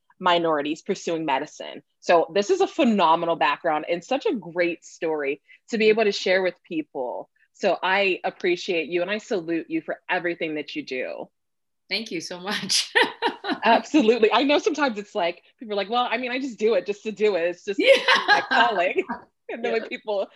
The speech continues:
Speaker 1: give you your accolades, you're like, "Okay, I mean, you know, I just do it."
Speaker 2: Yeah. <laughs> That's how it feels. <laughs>
Speaker 1: Yeah,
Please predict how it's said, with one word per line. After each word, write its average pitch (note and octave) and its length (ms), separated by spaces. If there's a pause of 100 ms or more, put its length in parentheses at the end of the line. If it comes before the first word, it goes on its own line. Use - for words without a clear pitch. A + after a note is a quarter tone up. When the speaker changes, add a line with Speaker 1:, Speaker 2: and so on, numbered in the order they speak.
(180)
Speaker 1:
give C4 120
you A3+ 60
your G#3 220
accolades, E3+ 580
you're F3+ 160
like, E3 260
"Okay, F#3+ 320
I F#3+ 60
mean, G#3+ 400
you G3+ 100
know, F#3 120
I E3 120
just G3 180
do G3+ 180
it." D#3+ 240 (180)
Speaker 2:
Yeah. D#4 200 (600)
<laughs> - 880
That's A3+ 180
how F3+ 200
it G3 60
feels. - 420
<laughs> - 680
Speaker 1:
Yeah, A#3+ 260